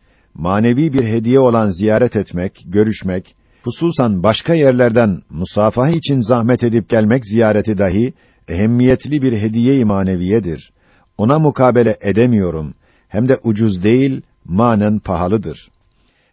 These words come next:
Ben kendimi o hürmete layık görmüyorum. Manen mukabele de edemiyorum. Onun için şimdilik aynen maddi hediye gibi bir ihsan-ı ilahi olarak bana manevi hediye gibi olan sohbetten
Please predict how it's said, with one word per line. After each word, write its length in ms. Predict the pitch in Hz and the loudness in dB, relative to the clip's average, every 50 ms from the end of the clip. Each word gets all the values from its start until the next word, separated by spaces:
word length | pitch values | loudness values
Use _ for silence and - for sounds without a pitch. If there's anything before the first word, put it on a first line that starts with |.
| _ - | _ -2
Ben 240 | - 143 170 170 | 0 0 0 0
kendimi 380 | - 180 170 165 156 160 147 135 | 0 0 0 2 2 2 2 2
o 220 | - - 143 151 | 0 2 0 2
hürmete 440 | 147 151 135 131 131 123 - 113 104 | 2 2 2 2 2 2 2 2 4
layık 460 | 113 117 120 120 110 90 - - - _ - | 4 4 4 4 2 0 -4 -14 -20 _ -16
görmüyorum. 800 | 82 90 110 127 139 139 120 104 101 90 85 80 82 76 69 - _ _ _ _ - | -6 0 4 4 4 4 4 2 0 0 -2 -4 -6 -8 -10 -14 _ _ _ _ -10
Manen 480 | 85 87 101 113 123 139 147 139 131 117 | -6 -2 0 0 0 2 2 2 2 2
mukabele 580 | 110 110 101 - 120 117 110 120 123 139 139 | 2 0 0 2 2 2 4 4 4 2 4
de 120 | 131 120 98 | 2 2 0
edemiyorum. 600 | 95 95 92 85 85 85 80 80 78 76 71 69 - _ _ _ _ _ _ _ - | 0 -2 -2 -2 -2 -4 -4 -6 -6 -8 -12 -14 -18 _ _ _ _ _ _ _ -4
Onun 220 | - 117 139 165 165 | -2 0 0 0 0
için 260 | 135 - - 117 113 | -2 -2 -2 -2 -2
şimdilik 480 | 101 - 147 147 143 127 123 117 113 - - | -2 -2 -4 -4 -2 -2 -2 -2 -2 -4 -2
aynen 320 | - 127 131 123 123 113 107 | -2 0 0 2 0 0 2
maddi 380 | 101 107 107 98 95 127 123 | 2 0 0 0 -2 -2 -2
hediye 300 | 104 101 92 104 104 110 | -2 -2 -2 0 0 0
gibi 360 | 101 87 92 80 87 92 98 - _ _ _ _ _ - | -2 -2 -4 -4 -2 -4 -4 -6 _ _ _ _ _ -6
bir 220 | 85 113 120 110 - | -2 -2 -2 -2 -2
ihsan-ı 460 | 123 113 98 - - 131 135 135 127 | -4 -4 -4 -2 -2 0 0 0 0
ilahi 420 | 123 123 117 123 120 113 117 147 143 | 0 2 2 2 2 2 2 2 2
olarak 480 | 123 117 113 113 113 107 - - - | 2 2 2 2 0 0 -2 -4 -6
bana 200 | 107 107 110 110 | -4 -2 0 0
manevi 560 | 104 98 104 110 110 113 117 113 135 135 110 | 0 0 0 2 2 0 0 0 0 -2 -2
hediye 300 | 101 107 101 110 117 135 | -2 -4 -2 0 0 0
gibi 240 | 135 113 113 104 107 | 0 0 -2 0 0
olan 400 | 107 104 101 104 101 98 90 85 85 | 2 2 2 0 0 -2 -2 -4 -6
sohbetten 760 | - - 107 92 - - 110 - _ - 113 117 123 127 | -6 -4 -6 -4 -4 -6 -6 -6 _ -4 -2 -2 -2 -4